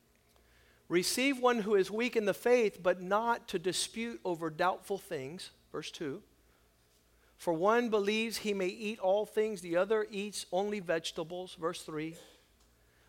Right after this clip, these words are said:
Let not him who eats despise him who does not eat. Let him who does not eat judge him who eats,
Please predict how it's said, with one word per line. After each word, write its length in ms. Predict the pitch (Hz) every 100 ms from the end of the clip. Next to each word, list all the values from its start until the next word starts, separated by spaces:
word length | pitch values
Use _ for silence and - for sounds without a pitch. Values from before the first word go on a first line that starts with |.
| -
Let 200 | 202 233
not 220 | 240 233
him 240 | 208 226
who 160 | 202 196
eats 280 | 196 220 -
despise 580 | 196 - 202 196 208 -
him 200 | 208 185
who 140 | 180
does 260 | 156 180 208
not 180 | 185
eat. 260 | 175 156 180
Let 180 | 175 208
him 240 | 214 220
who 240 | 202 208 190 - -
does 200 | 196 196
not 220 | 208 208
eat 320 | 208 214 214
judge 300 | 147 185 196
him 240 | 175 202 196
who 140 | 196
eats, 400 | 226 175 160 175